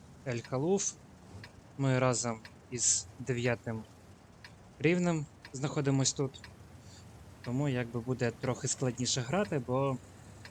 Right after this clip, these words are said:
багато танків, які ми якби стоячих від башти не будемо пробивати добре. Ось, та й тяжів тут небагато, так, сім штук приблизно.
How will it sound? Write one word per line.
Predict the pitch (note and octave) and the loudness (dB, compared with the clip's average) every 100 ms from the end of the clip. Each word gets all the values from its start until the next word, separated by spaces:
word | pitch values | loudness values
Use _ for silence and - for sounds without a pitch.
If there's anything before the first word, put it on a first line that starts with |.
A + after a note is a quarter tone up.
| - - - - - | -18 -18 -18 -20 -4
багато | B2 A#2 C3 | 0 2 2
танків, | A#2+ C3+ D3 B2 | 2 2 2 2
які | A#2 G#2+ B2+ | 0 0 2
ми | A#2 A#2 A#2 A2 | 2 2 2 0
якби | A2 A2 - A2 - - - - - - - - | -2 -6 -4 -4 -6 -16 -18 -18 -18 -16 -16 -12
стоячих | - C#3 C3+ C3+ A#2 | 0 2 4 2 0
від | B2 - | -2 0
башти | C3 C3+ - B2 | 2 2 2 2
не | A#2+ A#2+ | 2 2
будемо | C3 B2 A#2+ | 2 4 2
пробивати | A#2 A2 A#2+ A2 G#2 G#2+ | 0 0 2 2 0 -6
добре. | G#2+ G2 G#2 G2 - - - - - - - - - - - - | -8 -6 -10 -12 -18 -18 -18 -18 -18 -18 -18 -18 -18 -18 -16 -8
Ось, | A#2 G#2 - | -6 -2 0
та | - C3+ | 2 4
й | D3 C#3+ B2+ A#2+ G#2+ - - - - - - - | 6 6 4 2 -2 -8 -18 -18 -20 -20 -20 0
тяжів | C#3 C#3 B2 A#2 | 6 8 6 2
тут | - - - - - - - - | -2 -4 -8 -14 -16 -20 -20 -12
небагато, | A#2+ A#2 A#2+ A#2+ F#3+ F#3+ | -4 -2 0 2 2 0
так, | C#3 C3 A#2 - - - - - - - - - | 0 0 -2 -6 -18 -18 -20 -20 -20 -20 -20 -6
сім | - C3 A2 | -2 -2 0
штук | - F#3 - | 0 -2 -2
приблизно. | D3+ C#3 C#3 B2+ B2 A#2 | -4 0 2 2 0 -2